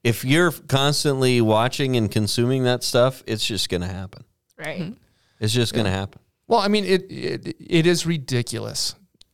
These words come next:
Speaker 3: to make the argument, uh, one, that video games make people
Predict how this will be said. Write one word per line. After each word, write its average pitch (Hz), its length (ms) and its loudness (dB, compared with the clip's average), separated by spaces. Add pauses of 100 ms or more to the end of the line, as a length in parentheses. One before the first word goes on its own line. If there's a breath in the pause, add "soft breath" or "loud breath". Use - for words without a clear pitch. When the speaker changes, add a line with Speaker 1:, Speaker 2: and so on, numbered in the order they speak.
(140)
Speaker 3:
to 139 100 0
make 139 240 2
the 156 180 -4
argument, 127 640 0 (560)
uh, 117 280 0
one, 175 580 2
that 143 200 4
video 147 320 2
games 143 560 0
make 139 260 -2
people 127 420 -2